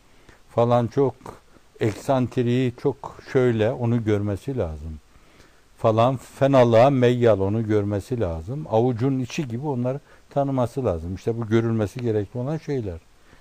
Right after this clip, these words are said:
Bu meselenin bir yanı, sorumluluğun bir yanı, vazifenin bir yanı. Bunların bir diğer yanı da şudur, onu bir insanca savma,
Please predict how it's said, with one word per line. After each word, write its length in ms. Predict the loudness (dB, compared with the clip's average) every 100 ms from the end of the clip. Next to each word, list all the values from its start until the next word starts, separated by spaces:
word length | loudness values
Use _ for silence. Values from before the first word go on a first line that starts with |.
| -20 -8
Bu 80 | -2
meselenin 640 | -2 -2 -2 -2 -4 -2
bir 120 | -2
yanı, 380 | 0 -2 -2 -4 -10 -14 -20 -20 -20 -20
sorumluluğun 840 | -20 2 4 6 4 2 2 2
bir 120 | 2
yanı, 420 | 2 0 -2 0
vazifenin 520 | 0 0 -2 -4 -4 -2
bir 140 | -2
yanı. 340 | -4 -6 -8 -12 -18 -20 _ -20 -8
Bunların 520 | -2 2 4 2 2
bir 140 | 0 0
diğer 260 | 4 6
yanı 340 | 6 2 0 -2
da 120 | -4
şudur, 380 | -4 -8 -8 -10 -10 -2
onu 360 | 0 0 -2 -6 -20 -20 _ _ _
bir 100 | -12 0
insanca 600 | 2 4 2 2 2 2
savma, 560 | 2 2 2 -4 -8